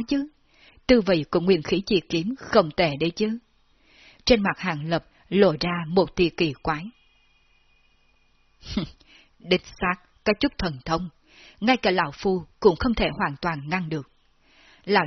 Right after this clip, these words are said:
già hừ một tiếng. Đang nói, từ chính giữa tam sắc chiến giáp, đột nhiên hiện ra một đường nứt màu xanh nhạt. Tiếp theo, chiến giáp nhìn như không có lấy một khe hở, từ chỗ đường nứt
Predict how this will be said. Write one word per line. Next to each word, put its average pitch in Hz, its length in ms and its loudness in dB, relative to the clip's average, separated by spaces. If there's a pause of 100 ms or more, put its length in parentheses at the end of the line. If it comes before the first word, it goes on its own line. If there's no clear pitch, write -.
già 156 280 -4
hừ 180 180 0
một 160 280 -4
tiếng. 170 260 -8 (560)
Đang 185 240 0
nói, 170 380 -6
từ 185 160 4
chính 185 220 0
giữa 220 200 0
tam 170 160 -2
sắc - 240 0
chiến 165 200 0
giáp, 240 200 -4 (400)
đột 190 200 6
nhiên 214 140 2 (100)
hiện 151 180 0
ra 175 260 -4
một 175 200 0
đường 175 300 0
nứt 294 120 2 (140)
màu 180 200 -2
xanh 180 320 -4
nhạt. 156 240 -6 (640)
Tiếp - 200 4
theo, 180 160 -2 (460)
chiến 202 180 8
giáp 262 200 0
nhìn 175 240 2
như 170 200 0
không 156 300 -2
có 170 260 -4 (140)
lấy 175 180 2
một 220 140 2
khe 185 240 -4
hở, 156 260 -4 (500)
từ 196 220 6
chỗ 175 160 2
đường 165 240 0
nứt 285 140 4